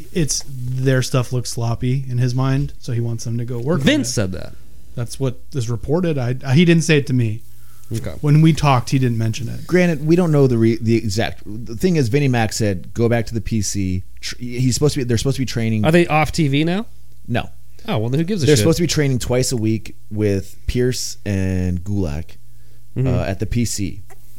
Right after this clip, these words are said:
Speaker 3: Is that, uh, le-, you know, is that, like, a bad
Speaker 2: No.
Speaker 3: thing? Like, 'cause
Speaker 2: No.
Speaker 3: apparently, like, people have a problem with Vinnie Mac doing that.
Speaker 2: Well, yeah. I mean, I think a lot of people are gonna see it as a slap in the face, which maybe it is. But at the same time, like, you're getting paid, you're not getting let go.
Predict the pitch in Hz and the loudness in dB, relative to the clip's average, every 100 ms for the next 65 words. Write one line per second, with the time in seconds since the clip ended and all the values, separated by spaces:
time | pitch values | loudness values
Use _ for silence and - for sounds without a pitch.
0 | - - - 143 220 196 131 101 120 147 | -8 -8 -6 -2 -2 -2 -4 -6 -6 -4
1 | 156 120 117 135 120 107 110 151 170 156 | -4 -4 -6 -2 0 0 2 2 2 0
2 | 135 95 - - - 107 101 165 139 107 | 0 -2 -4 -10 -2 2 4 4 2 -2
3 | - - 107 101 98 92 90 107 - - | -8 -4 -2 0 0 -2 -2 2 2 4
4 | 180 165 127 107 117 104 95 85 98 95 | 2 2 0 0 0 0 -2 -2 -2 0
5 | 90 85 - 101 104 98 90 82 98 87 | -2 -4 -6 -4 0 0 -2 -4 -4 -2
6 | 76 71 - 190 190 185 175 156 147 139 | -4 -6 2 6 8 8 6 6 6 6
7 | 135 147 139 127 98 113 117 113 113 104 | 6 4 4 2 0 0 2 2 2 2
8 | 110 104 101 - 104 98 92 - 95 95 | 0 0 0 -2 -2 -2 -4 -4 -4 -4
9 | 92 92 - 95 98 107 - - - - | -6 -6 -4 -2 -2 -4 -8 -8 -10 -10
10 | - - - 180 226 - 185 156 131 156 | -10 -10 -8 -6 -6 -4 -2 0 0 0
11 | 226 - 139 170 165 202 190 190 240 208 | -2 0 2 2 4 4 6 4 4 6
12 | 170 143 - 120 151 175 127 135 202 226 | 4 2 -8 -2 0 0 0 -2 0 -2
13 | 151 165 160 156 156 160 226 247 | -2 -2 -2 -2 -2 -2 -4 -6